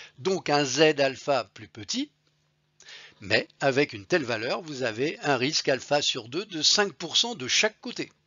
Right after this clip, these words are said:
ce qui donne un risque total bilatéral de dix pour cent. Alors,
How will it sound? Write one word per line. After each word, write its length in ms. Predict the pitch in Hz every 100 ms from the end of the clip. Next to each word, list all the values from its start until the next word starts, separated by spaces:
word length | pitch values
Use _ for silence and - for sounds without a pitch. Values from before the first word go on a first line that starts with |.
| _
ce 140 | -
qui 160 | - 117
donne 220 | 151 185
un 80 | 127
risque 360 | 131 175 -
total 380 | 139 131 151 185
bilatéral 680 | 160 139 127 135 123 180 170
de 160 | 160 160
dix 200 | 131 156
pour 240 | 156 127
cent. 140 | - - _ _ _ _ _ - - - - _ _
Alors, 280 | 104 113 -